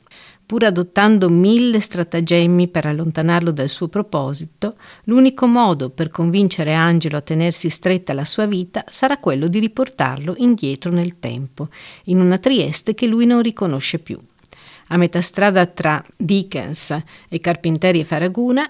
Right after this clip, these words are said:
Il nostro angelo è un vero e proprio racconto in musica.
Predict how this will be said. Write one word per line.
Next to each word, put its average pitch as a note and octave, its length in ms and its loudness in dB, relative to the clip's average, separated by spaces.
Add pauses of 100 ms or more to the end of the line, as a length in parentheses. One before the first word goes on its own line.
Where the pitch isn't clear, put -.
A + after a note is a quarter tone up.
Il A#3 100 2
nostro A3+ 280 0
angelo E3+ 500 0
è A3+ 100 -2
un A#3+ 120 2
vero A#3+ 220 2
e B3+ 60 0
proprio A#3 400 0
racconto E3+ 520 -2
in G3 80 2
musica. C#3+ 640 -4